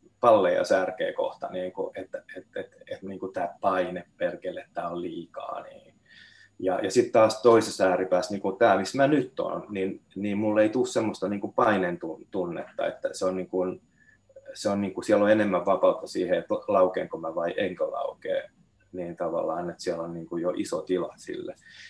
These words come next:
Niin mä en lähtisi tavallaan niinku siitä laukeamisesta tekemään semmoista kynnyskysymystä niinku tässä niinku, varsinkaan jos on niinku vähän nu-, nuoremmista ihmistä kyse, että, että sitä virtaa on. Et me tehtiin Praketan pal-, kanssa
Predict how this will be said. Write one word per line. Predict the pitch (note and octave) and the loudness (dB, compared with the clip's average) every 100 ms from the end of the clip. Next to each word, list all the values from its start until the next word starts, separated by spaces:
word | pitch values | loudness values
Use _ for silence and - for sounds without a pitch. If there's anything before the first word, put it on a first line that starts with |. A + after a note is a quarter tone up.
| - | -6
Niin | G2+ | 0
mä | B2+ | 4
en | C3 | 6
lähtisi | C#3 C3+ A2+ - | 4 4 -2 4
tavallaan | A2 A2 G2+ F#2+ F#2+ | 6 6 6 4 2
niinku | F#2 F2+ | -2 -2
siitä | F#2 G2+ A2 | -2 -2 4
laukeamisesta | A#2 A2+ - F2+ F2+ - - | 6 6 2 -2 -2 -8 -6
tekemään | F#2+ F#2 F2+ | -2 2 2
semmoista | G2 F#2 - | 0 -6 4
kynnyskysymystä | B2 G2 F2+ - F2 E2+ D#2+ - | 4 4 0 -4 -6 -6 -10 -10
niinku | F2 F2 F#2 | -8 -4 -4
tässä | F#2 - F#2+ | -4 -2 -2
niinku, | F2 F2 F#2+ F#2+ - - - _ _ _ _ _ _ - | -2 -4 -4 -6 -8 -20 -20 _ _ _ _ _ _ -6
varsinkaan | A2+ A#2+ - G2+ - E2+ | 0 2 0 -2 -2 0
jos | F#2 - | -2 -4
on | F#2 | -6
niinku | F2+ F#2 | -6 0
vähän | F#2 G2 F2+ - - - - | 0 4 2 0 -16 -18 -4
nu-, | A2+ A2 | -2 0
nuoremmista | A#2 A2+ G#2 F2+ F2 - F2+ | 2 8 8 6 0 -2 -2
ihmistä | F#2 F2 - F2+ | -2 -4 -6 -4
kyse, | G2+ F#2 F#2+ | -2 0 0
että, | - - | 0 -8
että | - - | -10 -8
sitä | F#2 F#2 | -2 0
virtaa | F#2+ F#2+ F#2 F2 E2+ E2+ D#2+ | 2 0 0 -4 -2 -4 -4
on. | - | -12
Et | - _ - - | -16 _ -12 0
me | - | 4
tehtiin | F3+ - A#2 | 4 4 4
Praketan | C3 B2 B2+ A2+ | 2 2 0 2
pal-, | A#2+ A#2 | 2 2
kanssa | B2 A#2 A#2 - | 4 2 2 -4